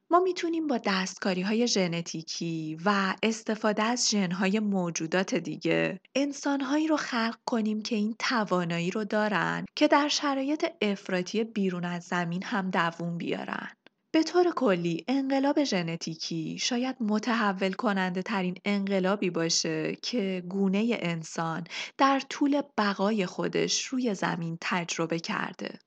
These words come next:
این اپیزود پایان سفر دور و دراز ما از ابتدای تاریخ ژن تا به امروز و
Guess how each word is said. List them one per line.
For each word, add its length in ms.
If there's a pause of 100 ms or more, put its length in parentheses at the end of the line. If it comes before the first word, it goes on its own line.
(120)
این 260
اپیزود 800 (100)
پایان 480
سفر 600
دور 220
و 80
دراز 500
ما 580
از 300
ابتدای 680
تاریخ 580
ژن 460
تا 140
به 220
امروز 500
و 40